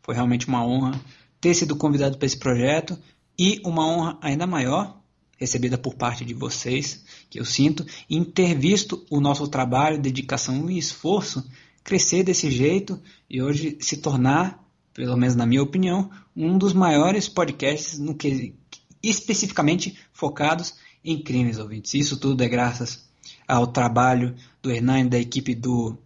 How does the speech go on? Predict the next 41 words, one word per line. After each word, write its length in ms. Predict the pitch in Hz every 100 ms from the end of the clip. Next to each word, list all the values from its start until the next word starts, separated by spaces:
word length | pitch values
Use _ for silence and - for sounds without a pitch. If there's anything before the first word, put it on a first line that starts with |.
| -
do, 160 | 131
No-, 320 | 123 123 127 127
do 200 | 127 123
Nova 260 | 120 117
Vertente 840 | 113 110 - 135 156 - - - -
e 80 |
também 280 | 151 165 196
de 100 | 190
todos 260 | 180 214 202
vocês 680 | 190 143 - 143 165 - - - _ -
que 180 | 135 127
apoiaram 760 | 123 139 123 120 135 127 123 - -
a 60 |
nossa 240 | 127 123 143
empreitada 680 | 123 127 - 131 147 147 147 - _
e 140 | 127 123
o, 80 | 117 117 127
os 80 | 123
nossos 220 | 120 117
projetos, 360 | - 113 143 165
viu, 100 | 165
ouvinte? 240 | 143 117
Então, 220 | 120 120 131
gostaria 720 | 143 143 131 120 131 143 143 - _
de 120 | 127
desejar 720 | 117 117 117 113 117 117 - -
um 160 | 160
feliz 760 | 180 - 139 120 139 156 - - -
Natal, 720 | 131 113 - 127 131 127 - _ _ -
Ano 220 | 139 117
Novo. 560 | 110 127 143 139 147 -
Espero 260 | - - 123
que 80 | 123
vocês, 480 | 117 127 - - _ -
dois 220 | 127 147
mil 100 | 160
e 20 |
vinte 160 | 139 147
foi 180 | - 165
difícil, 500 | 127 - 143 143 135
mas 400 | 131 131 123